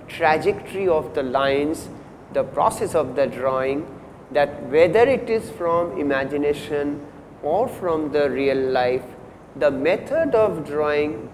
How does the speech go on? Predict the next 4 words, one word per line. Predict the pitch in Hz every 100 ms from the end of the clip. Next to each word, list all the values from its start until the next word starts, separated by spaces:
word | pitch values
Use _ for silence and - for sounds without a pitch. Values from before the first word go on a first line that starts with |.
| -
generally | 156 156 202 214 190 165
follows | - 139 135 135 135 135 135 - - - - - - 127
the | 135 135 131 135 -
life | 123 127 139 151 160